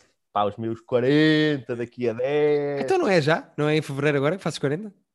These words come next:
Speaker 1: Olha, as pessoas não estão a ver, eu estou-te a ma-, aliás, tinha aqui para ti, tinha aqui para ti, as pessoas não estão a ver, mas estou-te a mandar para o caralho.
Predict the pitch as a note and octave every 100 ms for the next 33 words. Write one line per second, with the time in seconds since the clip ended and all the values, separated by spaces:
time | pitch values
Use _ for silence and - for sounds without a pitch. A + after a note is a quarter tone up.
0 | _ _ _ - - E3 D3+ G#2+ C#3 -
1 | F3 E3 F3+ G#3 C#4+ D4+ F#3 F3 D#3+ -
2 | F#3 F3 G#2+ - D#3 D3+ F3 E3 E3 G#3
3 | F3+ E3+ D3+ - D3+ D3 F3+ G3+ - -
4 | D3 C#3+ C#3+ C#3+ C#3 D3 D#3 D3 D3 -
5 | A#2+ A#2 A2 A2 - D3